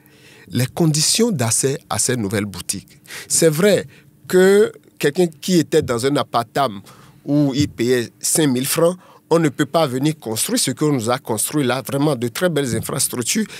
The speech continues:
et, et, et demander qu'elle continue de payer cinq mille. Mais quand on veut mettre ces infrastructures à sa disposition, il faut tenir compte d'un certain nombre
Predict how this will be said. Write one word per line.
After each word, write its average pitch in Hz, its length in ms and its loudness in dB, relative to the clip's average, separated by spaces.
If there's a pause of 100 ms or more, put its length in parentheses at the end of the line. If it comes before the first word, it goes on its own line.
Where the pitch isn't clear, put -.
(120)
et, 175 40 0
et, 175 580 2
et 180 40 4
demander 165 540 4
qu'elle 185 300 2
continue 165 640 2 (360)
de 139 140 0
payer 165 280 6
cinq 208 240 6
mille. 185 260 4 (320)
Mais 151 160 4
quand 359 440 4
on 196 100 8
veut 147 380 4 (880)
mettre 151 360 6
ces 143 200 2
infrastructures 135 580 -2
à 98 60 0
sa 117 160 -2
disposition, 104 460 -4
il 156 40 -2
faut 175 140 -2
tenir 165 260 0
compte 175 160 -2
d'un 151 120 0
certain 151 300 0
nombre 151 220 2